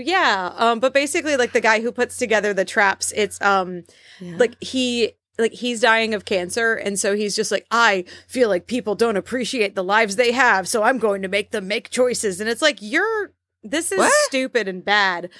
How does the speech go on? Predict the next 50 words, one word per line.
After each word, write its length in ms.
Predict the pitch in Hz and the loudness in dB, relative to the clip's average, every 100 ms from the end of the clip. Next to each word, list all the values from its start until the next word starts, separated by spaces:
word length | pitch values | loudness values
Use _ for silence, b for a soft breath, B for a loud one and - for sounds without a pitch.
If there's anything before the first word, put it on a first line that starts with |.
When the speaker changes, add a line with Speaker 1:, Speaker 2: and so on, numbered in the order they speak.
| B B B | B B B
Speaker 1:
Yeah, 220 | 220 202 | -2 0
it's, 220 | - 285 - _ _ _ - | 0 -2 -4 _ _ _ -2
it, 180 | 214 - - | -2 -4 -8
yeah, 420 | 220 381 220 165 - _ | 0 0 0 -4 -16 _
that's, 360 | 233 247 - - _ _ | 0 0 -2 -12 _ _
that's 200 | 262 262 | 0 0
the 60 | - | 0
Speaker 2:
Didn't 120 | 240 | 0
know 60 | 247 | 2
Speaker 1:
correct 120 | 285 254 | 2 4
Speaker 2:
that. 140 | 208 | 2
Speaker 1:
response. 560 | 202 - 285 208 180 220 | 0 0 0 -2 -6 -8
It's, 260 | 196 - - | -8 -12 -6
Speaker 2:
Okay. 120 | 202 | -2
Speaker 1:
yeah, 220 | 247 196 | 2 2
it's 180 | 190 - | 0 -6
dumb 220 | - 226 | -2 -2
and 120 | 220 208 | -2 -4
bad. 340 | 185 160 160 B B B - | -2 -2 -6 B B B 0
Um, 240 | 214 202 | 2 2
he's 200 | 220 226 | -4 -4
just 140 | 247 | -2
like, 140 | 240 185 | -2 -2
"My 160 | 226 | 0
life's 240 | 240 202 - | 2 0 0
terrible, 440 | 226 233 208 220 | 0 0 0 0
but 280 | 196 185 _ B B 185 | 0 -2 _ B B -10
d-, 220 | 240 247 180 | -8 -8 -6
you, 360 | 240 269 180 _ | -6 -6 -10 _
you 360 | - - 208 311 | -20 -6 -2 0
could 140 | 247 | 0
be 80 | 240 | 2
having 260 | 247 226 214 | 2 2 0
a 60 | |
better 260 | 208 240 226 | 2 2 4
life, 220 | 240 190 | 2 2
but 160 | 190 208 | -4 -6
you 100 | 185 | -8
made 200 | 165 170 | -6 0
dumb 200 | 196 190 | 0 0
choices, 540 | 220 202 180 165 156 | -2 -2 -2 -4 -4
so 260 | - 165 156 | -2 -2 -4
you 240 | 180 208 185 | -8 -8 -2
have 260 | 196 180 | -2 0
to, 200 | 196 160 180 | -2 -2 -2
you 140 | 208 190 | -4 -4
know, 260 | 147 170 - - | -4 -8 -16 -10
have 240 | 190 220 | -2 0
a 60 | 208 | 0
rat 380 | 190 208 202 | 0 2 2